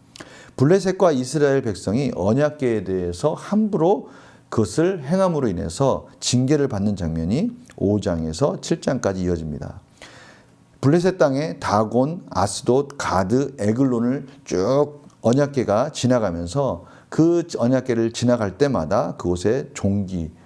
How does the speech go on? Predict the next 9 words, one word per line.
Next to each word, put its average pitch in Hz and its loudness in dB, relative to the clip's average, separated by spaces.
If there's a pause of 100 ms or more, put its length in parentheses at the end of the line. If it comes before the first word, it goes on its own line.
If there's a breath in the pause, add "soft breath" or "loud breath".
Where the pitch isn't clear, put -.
독한 123 -2
종기와 92 0 (360 loud breath)
그러한 113 0
것들을 98 -2
통해서 90 -2 (240 loud breath)
재앙을 104 -2
임하게 92 0
함으로 104 -2
인해서 80 -4